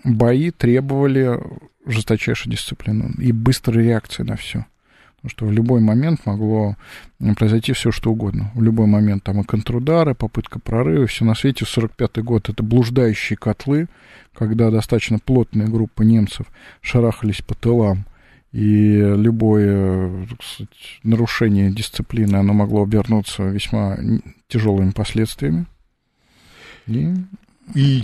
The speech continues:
Speaker 2: тем не менее, э, Красная Армия, несмотря на то, что она наступала, наступала, но когда немцы наносили контрудары,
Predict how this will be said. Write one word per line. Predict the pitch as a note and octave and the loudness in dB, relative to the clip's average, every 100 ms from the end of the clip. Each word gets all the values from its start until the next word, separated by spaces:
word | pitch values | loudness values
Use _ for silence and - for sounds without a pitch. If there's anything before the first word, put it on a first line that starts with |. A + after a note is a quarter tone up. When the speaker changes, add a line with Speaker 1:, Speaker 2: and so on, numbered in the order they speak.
| - | -2
Speaker 2:
тем | - C#3+ C3+ | -2 0 0
не | C3+ | -2
менее, | C#3+ E3 F3+ F3 E3 D3+ C#3+ C#3 C3+ - B2 | 0 0 0 0 -2 -2 -2 -2 -4 -6 -4
э, | A#2 G#2 | -4 -2
Красная | D3 C#3+ - B2 B2 | -2 -2 -2 -2 -2
Армия, | A2+ G#2+ | -2 -2
несмотря | A2 - A2 A2+ A2 | -4 -2 -2 0 -2
на | A2+ | -4
то, | - G2+ | -4 -4
что | - F#2+ | -4 -4
она | F#2+ G2 F#2+ F#2 F2 F#2 | -4 -4 -4 -6 -8 -8
наступала, | F#2+ F#2 - G2 - C#3+ C3+ A2+ | -6 -6 -2 -2 0 0 0 -2
наступала, | G2+ G2 - G#2+ F2+ D#3 D#3+ D3 | -4 -8 -6 -8 -2 -2 0 0
но | A#2+ A2 | 0 -2
когда | - A#2 A2 A2+ | -2 -2 0 0
немцы | B2 A#2 G2+ - G2+ | 0 0 -2 -6 -6
наносили | G2+ G#2 G2+ A#2+ G#2+ | -4 -6 -4 -4 -4
контрудары, | - G#2+ G2 G#2 G2+ G#2+ B2 A#2 | -4 -6 -4 -4 -2 -2 0 -2